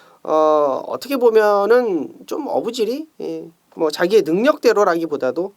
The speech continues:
어, 열심히 탄 어떤 결과물이라고 보시면 됩니다. 근데 중요한 건, 자, 육 번, 칠 번이 많이 팔려요. 어, 제가 방송에서 말씀을 좀 드릴게요. 칠 번 마 스윕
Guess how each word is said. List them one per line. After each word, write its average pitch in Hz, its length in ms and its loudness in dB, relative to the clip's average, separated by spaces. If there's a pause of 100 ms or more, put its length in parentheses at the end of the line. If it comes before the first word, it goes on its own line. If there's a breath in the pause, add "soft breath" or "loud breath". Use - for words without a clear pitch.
어, - 180 -16
열심히 202 440 0
탄 285 380 -2
어떤 151 240 -4
결과물이라고 143 1300 -2
보시면 143 280 -6
됩니다. 123 260 -4
근데 247 260 2
중요한 214 340 4
건, 285 340 4 (340 loud breath)
자, 156 160 4
육 - 120 -6
번, 208 140 2
칠 202 160 -4
번이 185 260 2
많이 135 220 2
팔려요. 196 480 2 (440 loud breath)
어, 196 340 4
제가 240 160 4
방송에서 285 480 2
말씀을 220 300 2
좀 214 160 2
드릴게요. 165 560 2
칠 302 160 0
번 285 100 -2
마 277 100 4
스윕 330 360 4